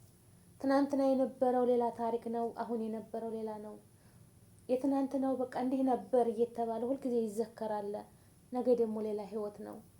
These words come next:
አላህ፣ እ፣ የፈጠ-፣ የፈጠረን እንደዚህ ነው። በቃ አንድ ሰው ዛሬ ድሃ ተ-፣ ተሆነ ነገ ይቀየራል። ጤና ካለው ማለት ነው፣ ሰርቶ ያገኛል። ደግሞ ትና-፣ ዛሬ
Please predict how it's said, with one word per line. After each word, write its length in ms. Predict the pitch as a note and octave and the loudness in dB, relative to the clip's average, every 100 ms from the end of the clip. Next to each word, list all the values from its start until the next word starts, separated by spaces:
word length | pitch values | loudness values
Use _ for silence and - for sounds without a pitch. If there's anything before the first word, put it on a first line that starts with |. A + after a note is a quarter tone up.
| - - - | -20 -20 -8
አላህ፣ 280 | B3+ B3+ - - - | -4 -4 -8 -20 -20
እ፣ 140 | - A3 A3+ | -10 -6 0
የፈጠ-፣ 420 | A#3 A#3 - E3+ | 0 -2 -10 -8
የፈጠረን 520 | A#3+ B3+ B3+ G3 B3 | -6 -6 -6 -6 -4
እንደዚህ 380 | A#3 A#3+ B3 A3+ | -2 -2 -2 -4
ነው። 120 | G#3+ | -8
በቃ 200 | G#3+ - - - - - - - - _ _ - | -10 -10 -14 -14 -20 -20 -20 -20 -20 _ _ -4
አንድ 160 | B3 C4 | 0 2
ሰው 140 | C#4 | 4
ዛሬ 240 | B3+ B3+ B3+ B3+ C4 - | 4 4 4 2 0 -2
ድሃ 220 | A#3 C4 B3 C4 - G3 | 2 2 2 -4 -6 -16
ተ-፣ 240 | - B3 A#3+ | -6 -4 -4
ተሆነ 380 | A#3+ A#3+ B3+ B3+ B4 - - - - - | -4 -4 -4 -4 -8 -16 -20 -20 -20 0
ነገ 200 | D4+ D4+ E4 D4 B3+ | 2 6 6 6 2
ይቀየራል። 720 | B3 B3+ C#4 D4 C#4+ G#3+ G3+ - - - _ - - - - - - - - - | -2 0 0 2 0 -2 -6 -16 -20 -20 _ -20 -20 -20 -20 -20 -20 -20 -20 -20
ጤና 220 | - C4 C4 C4 | -2 0 0 -2
ካለው 340 | A#3 G#3 B3 | -4 -4 -4
ማለት 240 | G4+ - A3 | -6 -8 -10
ነው፣ 120 | G3+ | -8
ሰርቶ 260 | A#3+ A#3+ A#3+ | -4 -2 -2
ያገኛል። 520 | A3 G3+ F#3+ G3 F#3+ - - - - - - | -4 -4 -6 -8 -12 -16 -20 -20 -20 -20 -20
ደግሞ 340 | - A#4 A#4+ A#4 G#4+ | 0 0 2 0 0
ትና-፣ 260 | - D#4+ B3 | 2 -2 0
ዛሬ 280 | A#3 D4 | 2 2